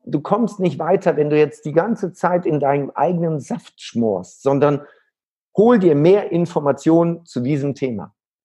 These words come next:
Das können Bücher sein, das können Videos sein, du kannst Statistiken recherchieren, was auch immer, aber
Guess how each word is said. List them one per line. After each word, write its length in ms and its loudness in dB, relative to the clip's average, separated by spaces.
Das 160 -6
können 260 0
Bücher 340 2
sein, 240 0
das 140 -12
können 320 -4
Videos 480 0
sein, 520 0
du 100 -8
kannst 400 -4
Statistiken 720 -4
recherchieren, 580 -4
was 160 -6
auch 40 -16
immer, 220 -4
aber 220 -2